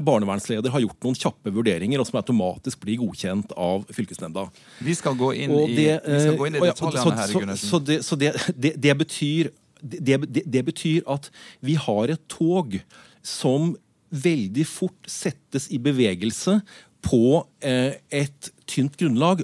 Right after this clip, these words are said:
Speaker 1: og det er forferdelig vanskelig å stoppe.
Speaker 2: Mari Trommald, du er direktør i, eh, Barne-, ungdoms- og familiedirektoratet, forkortet til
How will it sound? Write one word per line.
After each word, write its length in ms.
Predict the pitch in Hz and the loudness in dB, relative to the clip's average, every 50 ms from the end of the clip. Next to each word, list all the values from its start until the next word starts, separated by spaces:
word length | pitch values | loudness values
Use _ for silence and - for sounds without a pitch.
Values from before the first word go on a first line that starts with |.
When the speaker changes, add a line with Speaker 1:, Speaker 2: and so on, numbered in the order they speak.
| - _ | -4 _
Speaker 1:
og 120 | 123 110 | -4 -4
det 80 | 101 98 | -4 -4
er 80 | - | -4
forferdelig 440 | - 117 - - - 90 87 87 98 | -6 -8 -6 -4 -6 -6 -4 -4 -4
vanskelig 300 | 101 98 90 - - 95 | -4 -4 -4 -6 -10 -10
å 60 | - | -8
stoppe. 220 | - 90 - - - _ _ _ _ - - - - _ _ - | -8 -8 -10 -12 -20 _ _ _ _ -20 -20 -20 -20 _ _ 2
Speaker 2:
Mari 280 | 127 131 143 170 170 | 2 4 4 4 2
Trommald, 580 | - 127 127 135 139 127 120 113 110 107 110 107 | 2 2 2 4 4 4 4 4 4 4 2 2
du 80 | 117 127 | 0 -2
er 180 | 110 135 135 117 | -2 -2 -2 -2
direktør 560 | 104 101 98 101 - - 131 113 101 92 - - | -2 -2 -4 -6 -6 -2 0 0 0 -2 -2 -6
i, 260 | - 98 98 98 95 | -6 -6 -4 -4 -2
eh, 260 | 92 92 90 92 92 92 95 101 98 98 98 101 101 101 98 104 113 - - _ - 101 104 - - - - - | -4 -4 -4 -4 -6 -6 -8 -8 -10 -10 -12 -12 -12 -12 -14 -14 -16 -18 -20 _ -16 -16 -16 -16 -16 -18 -20 -18
Barne-, 400 | 92 101 113 104 104 110 123 123 73 | -4 0 2 2 2 2 0 0 -2
ungdoms- 460 | 87 98 95 110 107 104 - - - | -2 -4 -2 -4 -4 -4 -6 -6 -6
og 120 | 92 90 - | -6 -6 -6
familiedirektoratet, 1120 | - 95 101 107 101 95 85 82 80 82 80 87 - - - 92 92 - 131 156 143 110 101 | -6 -8 -8 -8 -8 -8 -10 -10 -8 -8 -10 -10 -10 -8 -10 -10 -8 -8 -8 -8 -8 -10 -12
forkortet 580 | - - 101 98 - - 110 - - - 80 - | -14 -14 -14 -12 -12 -14 -14 -12 -12 -14 -14 -12
til 200 | - 80 82 | -12 -14 -14